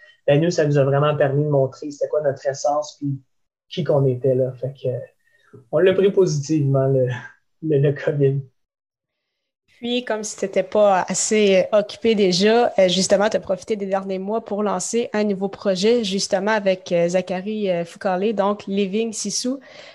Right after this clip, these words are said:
Speaker 2: Euh, comment c'est ça, ça se déroule depuis les, les derniers temps, puisqu'on avait, euh,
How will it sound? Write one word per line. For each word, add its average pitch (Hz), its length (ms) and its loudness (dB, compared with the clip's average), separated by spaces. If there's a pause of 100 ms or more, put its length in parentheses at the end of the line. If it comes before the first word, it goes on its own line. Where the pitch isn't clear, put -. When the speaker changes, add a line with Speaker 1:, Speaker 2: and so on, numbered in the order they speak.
(120)
Speaker 2:
Euh, 185 80 2 (100)
comment 208 300 0
c'est 208 160 -6
ça, 202 80 -6
ça 202 160 0
se 185 80 -6
déroule 202 420 0
depuis 180 300 -10
les, 180 200 -4
les 175 100 -4
derniers 180 280 -4
temps, 220 160 -4
puisqu'on 175 300 -6
avait, 170 520 2
euh, - 20 -8